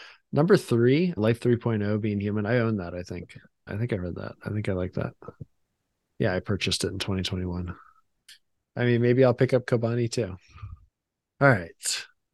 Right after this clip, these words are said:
Yeah, the rest of these are, like, electronic components and stuff. So, hmm.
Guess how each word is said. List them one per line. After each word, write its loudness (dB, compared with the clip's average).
Yeah, 2
the 0
rest 0
of -2
these -2
are, -2
like, -6
electronic -2
components -6
and -6
stuff. -6
So, -6
hmm. 2